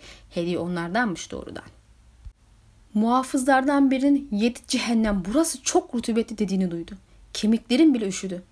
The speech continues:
"Lanet olası portakal ağaçları nerede?" Özgür şehirde hep portakal ağaçları olduğunu duydum. Limon, ıhlamur, nar, acı biberler, sıcak geceler,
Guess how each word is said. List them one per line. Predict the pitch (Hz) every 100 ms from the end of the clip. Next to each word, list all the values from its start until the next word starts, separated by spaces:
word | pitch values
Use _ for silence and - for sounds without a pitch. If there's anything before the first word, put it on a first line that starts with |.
| -
"Lanet | 175 190 196 202
olası | 226 202 -
portakal | 233 226 233 262
ağaçları | 254 240 - 285 262
nerede?" | 277 339 233 - - - - -
Özgür | 220 226 339
şehirde | 330 294 277
hep | 339 -
portakal | - 240 262 294 -
ağaçları | 226 220 - 277
olduğunu | 269 226 214 196
duydum. | 180 165 160 - _ 185
Limon, | 208 202 185 185 - -
ıhlamur, | 233 196 208 190 190 190 - - -
nar, | 208 226 233 - - - -
acı | 190 254
biberler, | 220 190 175 175 170 - - -
sıcak | - 196 202 185 -
geceler, | 180 170 170